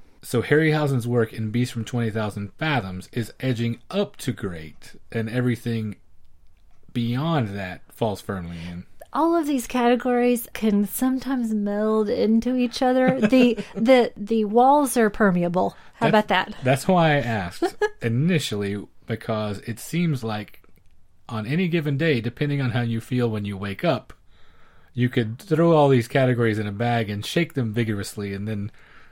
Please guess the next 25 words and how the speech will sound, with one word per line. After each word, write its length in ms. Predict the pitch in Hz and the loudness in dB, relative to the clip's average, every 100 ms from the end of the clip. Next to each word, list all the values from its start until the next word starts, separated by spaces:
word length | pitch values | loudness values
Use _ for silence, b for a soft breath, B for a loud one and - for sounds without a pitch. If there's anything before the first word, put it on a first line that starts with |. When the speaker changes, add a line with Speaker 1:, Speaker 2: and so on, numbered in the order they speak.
| - | -8
Speaker 1:
let 320 | 127 135 131 | -2 -2 -2
the 60 | - | -2
chips 260 | 139 113 | -2 -2
fall 260 | - 120 107 | -2 0 0
where 120 | 107 | 0
they 140 | 98 | -2
may. 200 | 95 87 - | -6 -6 0
Speaker 2:
That's 240 | 214 - | -2 -2
true. 260 | - - - - _ - | -10 -10 -12 -20 _ 0
And 80 | 233 | 2
I 80 | 226 | 2
still 260 | - 262 | 2 2
want 160 | 233 208 | 4 2
to 40 | |
watch 340 | 196 185 190 - | 0 0 -2 -6
any 240 | 190 180 | -6 -4
of 120 | 175 | -6
them 200 | 175 180 170 | -6 -6 -4
on 120 | 170 | -4
any 220 | 170 170 | -4 -4
given 320 | 165 170 165 | -4 -4 -4
day, 180 | 165 160 | -4 -6
too. 320 | 160 175 - | -6 -8 -10
So, 420 | - - - - 196 | -10 -10 -10 -10 -12
meh, 360 | 208 - - | -12 -12 -12